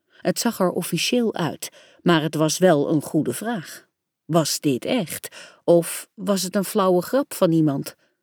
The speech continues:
"Er zit nog een vel papier in de envelop, mam." Mark reikte haar de envelop en Diana haalde het papier eruit. "Wil je het niet eerst zelf lezen?" vroeg ze.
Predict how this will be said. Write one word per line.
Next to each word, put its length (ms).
"Er 160
zit 180
nog 180
een 100
vel 180
papier 420
in 120
de 80
envelop, 480
mam." 300
Mark 380
reikte 440
haar 200
de 60
envelop 600
en 180
Diana 500
haalde 340
het 180
papier 440
eruit. 500
"Wil 160
je 100
het 100
niet 180
eerst 340
zelf 320
lezen?" 420
vroeg 300
ze. 180